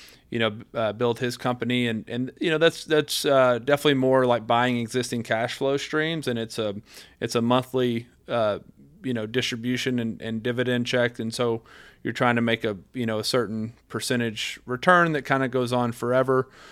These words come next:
Um, and this is kinda the opposite of that, right? This, a lot of these high growth businesses, they're growing top line revenue every single year, but they, they may not necessarily be profitable yet.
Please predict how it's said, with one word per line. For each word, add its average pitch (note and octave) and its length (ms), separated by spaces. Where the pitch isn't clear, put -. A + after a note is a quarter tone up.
Um, A2+ 460
and C3+ 100
this C#3+ 160
is B2+ 100
kinda B2+ 260
the A#2 120
opposite A#2 460
of F#2+ 100
that, G2 220
right? A2 260
This, B2 240
a A#2 140
lot A#2 180
of A#2+ 60
these A#2+ 180
high A#2+ 160
growth A#2 300
businesses, B2 580
they're A2+ 120
growing B2 580
top B2 260
line A#2+ 220
revenue B2 420
every A2+ 240
single B2 300
year, A#2+ 320
but A#2+ 220
they, A2+ 180
they A#2 140
may A#2+ 140
not A#2 160
necessarily A#2+ 320
be A2 120
profitable A#2 680
yet. G#2+ 340